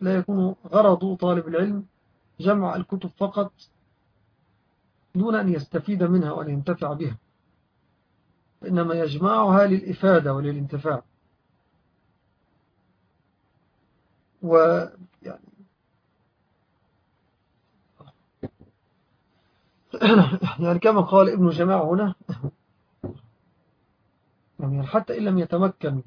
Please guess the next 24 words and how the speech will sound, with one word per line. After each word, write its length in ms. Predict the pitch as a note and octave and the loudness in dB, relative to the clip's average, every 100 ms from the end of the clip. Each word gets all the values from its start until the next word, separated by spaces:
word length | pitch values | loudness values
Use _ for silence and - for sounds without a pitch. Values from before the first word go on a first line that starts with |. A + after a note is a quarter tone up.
| - | -8
من 120 | D#3+ | -6
الشراء 580 | D3+ - D#3+ E3+ G#3 - _ _ _ _ - - - | -6 -2 4 6 6 2 _ _ _ _ -20 -20 -14
فعليه 460 | - D3+ F#3+ F#3+ - | -8 -2 0 0 -2
أن، 200 | G3+ G#3 - - _ _ _ | -4 -4 -8 -12 _ _ _
يعني، 200 | F3 D3 | -8 -2
يحرص 520 | F3+ F#3+ F3+ G#3 F#3 - | 0 0 -2 -4 -4 -4
على 340 | E3+ F3 F3+ | -2 -2 -4
الحصول 640 | F3+ - C#3+ F#3+ F#3 F#3+ | -8 -12 -8 -2 0 -2
على 260 | F#3+ E3+ F#3 | -4 -6 -6
الكتب 380 | F3+ F#3+ F#3+ F#3+ | -6 -6 -6 -8
النافعة 580 | E3 D3+ D#3+ E3+ E3 - _ - | -8 -8 -6 -4 -4 -8 _ -8
ولو 360 | D#3+ F#3 G#3+ G#3+ | -2 0 0 -2
بالإجارة، 640 | F3+ F#3+ E3+ F3 D3+ A#2+ _ - - _ _ _ _ _ _ _ _ _ _ _ - | -8 -6 -2 0 0 -4 _ -18 -18 _ _ _ _ _ _ _ _ _ _ _ -8
ولو 240 | D3 F3 | 0 0
بالإيش، 480 | F3 F#3+ G3 F3+ - - C#3 _ _ _ _ - | 0 -4 -2 -4 -6 -8 -10 _ _ _ _ -10
ولو 180 | D#3+ D3+ | -6 -4
حتى 300 | D#3 F#3 F3 | -4 -4 -4
بالإيش، 360 | D#3+ F3 F3 | -4 -2 -4
بالاستعارة، 720 | E3+ E3+ C#3+ E3+ E3 F3 B2+ A2 _ _ _ _ _ | -6 -10 -4 2 4 4 2 -6 _ _ _ _ _
أن 100 | E3+ | -10
يستعير 580 | D3 C#3 F3 D#3 D3+ C3+ _ _ _ _ - | -8 -6 -4 -4 -4 -8 _ _ _ _ -12
ما 140 | D#3 | -6
دام 540 | D3+ F3 F#3+ F3 F#3+ F#3+ _ _ | -4 0 0 0 -2 -4 _ _
حريصا. 440 | - E3 E3+ - | -6 -4 -4 -6